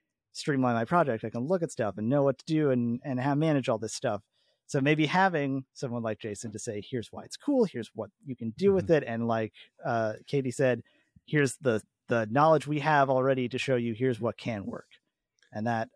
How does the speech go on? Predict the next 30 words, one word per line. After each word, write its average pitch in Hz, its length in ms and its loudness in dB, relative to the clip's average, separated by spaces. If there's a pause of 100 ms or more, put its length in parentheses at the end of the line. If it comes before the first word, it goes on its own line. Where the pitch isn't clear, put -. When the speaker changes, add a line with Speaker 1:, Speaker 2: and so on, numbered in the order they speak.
(100)
Speaker 1:
um, 101 520 -8
so 98 400 -6 (640)
I 117 100 -8
think 110 160 -8
they 110 120 -6
made 107 200 -6
a 98 260 -4 (160)
great 110 200 -6
choice. - 360 -8 (120)
Speaker 2:
Well, 135 180 -4
I 131 60 -6
think 185 200 -10
both 117 220 -2
of 104 100 -4
you 101 140 -6 (560)
hit 113 280 -6
on 95 460 -10 (380)
really 107 340 -4
kind 101 220 -8
of 98 60 -10
the, 98 100 -8 (640)
one 110 300 -2
of 120 60 0
the 110 60 -2
key 117 220 -6
points 104 380 -8
that - 220 -8
we 98 120 -10
continually 98 600 -10
overlook - 460 -8